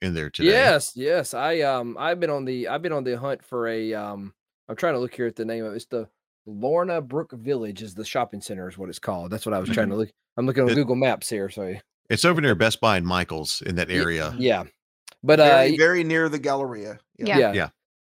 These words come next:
Speaker 2: But, uh, I've been, uh, I've been eyeballing wanting me an original Xbox. My original one I lost, unfortunately, in a move. But I've been, like, slowly eyeballing them on Facebook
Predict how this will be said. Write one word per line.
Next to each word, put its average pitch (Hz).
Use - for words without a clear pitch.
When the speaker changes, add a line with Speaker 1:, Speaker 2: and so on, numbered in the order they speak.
Speaker 2:
But, 135
uh, 127
I've 170
been, 156
uh, 131
I've 156
been 156
eyeballing 139
wanting 131
me 127
an 123
original 123
Xbox. 113
My 123
original 123
one 117
I 120
lost, 117
unfortunately, 110
in 107
a 104
move. 120
But 113
I've 131
been, 120
like, 113
slowly 160
eyeballing 117
them 113
on 107
Facebook 120